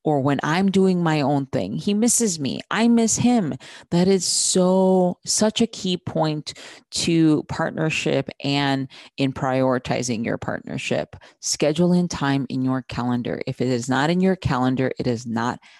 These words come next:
happening, okay? Date nights, sex rituals, I mean, all of those things, they really come in handy so that you are being intentional and it is happening, because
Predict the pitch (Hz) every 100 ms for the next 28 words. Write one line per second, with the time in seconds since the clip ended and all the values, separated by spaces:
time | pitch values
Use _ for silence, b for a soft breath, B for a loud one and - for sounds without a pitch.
0 | b - 127 135 110 60 - _ 120 -
1 | 123 127 - B B 175 180 120 143 120
2 | - - - B B - - - 180 -
3 | 165 147 - 139 123 92 - - 160 156
4 | - 160 202 240 226 170 143 - - 117
5 | 90 123 - B B _ - 175 170 135
6 | 156 196 214 226 226 - - 170 170 147
7 | 160 135 156 156 139 120 - B B 160
8 | 143 - 139 151 - 156 170 - 170 160
9 | 156 151 151 143 147 151 - 139 - 135
10 | 143 165 - 139 131 127 131 139 156 170
11 | 151